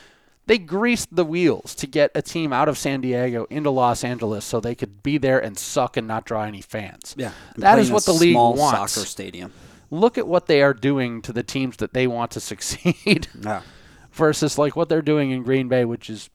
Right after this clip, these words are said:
Speaker 1: nothing. Like, the, the whole Green Bay cottage industry is an aberration. And
Speaker 2: Yeah.
Speaker 1: if,
Speaker 2: But if, yeah.
Speaker 1: if not for Brett Favre,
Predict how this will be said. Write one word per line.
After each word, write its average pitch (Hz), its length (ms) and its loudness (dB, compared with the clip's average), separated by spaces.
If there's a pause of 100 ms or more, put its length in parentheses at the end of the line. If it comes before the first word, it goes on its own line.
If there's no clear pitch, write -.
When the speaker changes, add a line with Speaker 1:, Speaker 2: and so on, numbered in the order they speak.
(100)
Speaker 1:
nothing. 147 480 -6 (1400)
Like, - 200 -8 (280)
the, 139 160 2
the 131 80 -10
whole 165 260 0 (160)
Green 160 280 -6
Bay 143 160 2
cottage 131 440 2
industry 113 520 -6
is 101 500 -10 (180)
an 113 160 -10
aberration. 117 640 -2 (1080)
And 123 340 -2 (220)
Speaker 2:
Yeah. 95 160 -14 (160)
Speaker 1:
if, 151 200 2
Speaker 2:
But - 20 -20 (200)
if, 139 160 -10 (520)
yeah. - 200 -14
Speaker 1:
if 160 140 -2
not 180 140 2
for 175 100 -4
Brett 135 220 2
Favre, 113 380 0